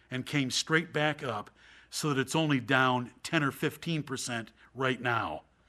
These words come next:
from its all-time high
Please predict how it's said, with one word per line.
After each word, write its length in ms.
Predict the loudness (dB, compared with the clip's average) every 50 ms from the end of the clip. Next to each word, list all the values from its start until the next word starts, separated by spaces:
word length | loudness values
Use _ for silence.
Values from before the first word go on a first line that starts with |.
| _ _
from 180 | 0 0 2 2
its 140 | 2 0 0
all-time 1120 | 2 4 6 6 6 4 2 0 -4 -12 _ -8 -2 2 4 6 6 6 4 2 -2 -6 -8 -14 -12
high 580 | -2 2 4 6 6 6 6 4 4 2 0